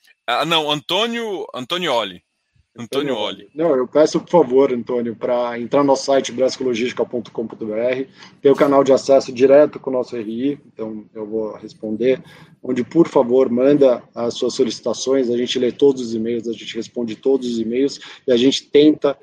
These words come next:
Speaker 2: sempre que possível, atender as solicitações de todos os e-mails. Se pegar o nosso relatório gerencial, eh, desde lá dezembro de dois mil e dezenove pra agora, a gente saía com uma única página no começo, a gente tinha uma cabeça muito mais voltada pro investidor institucional,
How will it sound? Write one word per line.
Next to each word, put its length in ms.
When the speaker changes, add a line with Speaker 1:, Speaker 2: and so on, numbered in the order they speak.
Speaker 2:
sempre 460
que 80
possível, 580
atender 720
as 80
solicitações 580
de 80
todos 260
os 60
e-mails. 400
Se 80
pegar 300
o 60
nosso 240
relatório 500
gerencial, 680
eh, 160
desde 320
lá 160
dezembro 520
de 80
dois 200
mil 120
e 20
dezenove 400
pra 160
agora, 400
a 60
gente 180
saía 320
com 400
uma 180
única 380
página 420
no 120
começo, 420
a 60
gente 280
tinha 180
uma 140
cabeça 580
muito 300
mais 160
voltada 320
pro 160
investidor 460
institucional, 760